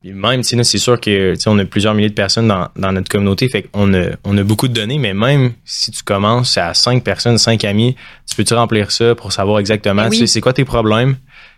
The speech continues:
Speaker 1: quel genre de solution tu cherches, puis c'est quoi le processus qui t'intéresse, tu sais.
Speaker 2: Ouais.
Speaker 1: Puis juste répondre à ces questions-là en, rapidement, ça peut vraiment te donner un, un bon esprit, puis combien tu serais prêt à payer, tu sais, pour un tel service.
Speaker 2: Aussi.
Speaker 1: C'est super important, puis j'ai l'impression que pas assez de gens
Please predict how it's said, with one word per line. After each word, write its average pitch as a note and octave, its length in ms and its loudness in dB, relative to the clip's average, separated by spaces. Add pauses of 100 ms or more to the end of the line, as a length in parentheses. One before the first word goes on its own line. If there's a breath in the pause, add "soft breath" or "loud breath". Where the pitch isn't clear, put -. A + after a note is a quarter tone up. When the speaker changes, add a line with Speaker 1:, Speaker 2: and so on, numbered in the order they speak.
(120)
Speaker 1:
quel G#2 160 0
genre A#2+ 120 2
de A#2+ 80 -2
solution G#2+ 420 0
tu - 80 -2
cherches, - 580 -2 (340)
puis - 120 -6
c'est G#2+ 120 0
quoi - 120 0
le A2 100 -2
processus G#2 540 -2
qui - 80 -12
t'intéresse, F2+ 480 -4
tu - 60 -4
sais. G#3+ 60 2
Speaker 2:
Ouais. G#3 60 0
Speaker 1:
Puis G#3 80 0
juste D3+ 200 0
répondre C3 260 0
à - 20 0
ces A#2 160 0
questions-là G#2 400 2
en, G#2+ 240 0 (540 loud breath)
rapidement, G#2+ 460 0
ça G2 140 0
peut G2+ 120 -2
vraiment G#2+ 260 0
te A#2 60 -2
donner G#2 340 0
un, F#2+ 200 -2
un F#2 40 -4
bon G2+ 180 0
esprit, G2 260 -4
puis A#2+ 100 -4
combien A2 240 0
tu G#2+ 60 -4
serais - 180 -2
prêt G#2+ 140 -2
à G#2 60 0
payer, G2+ 320 2
tu - 80 -6
sais, F#2+ 80 -6
pour F#2+ 260 -2
un E2+ 100 -2
tel F#2 200 -4
service. F2+ 320 -2
Speaker 2:
Aussi. G#3+ 340 0 (440 loud breath)
Speaker 1:
C'est G#2 80 -2
super B2 180 0
important, A#2 380 0
puis A2+ 120 -4
j'ai G2+ 100 -2
l'impression G2+ 440 0
que B2 220 -2 (460 soft breath)
pas A#2 120 0
assez G#2 200 -4
de F#2 40 -8
gens A2+ 180 0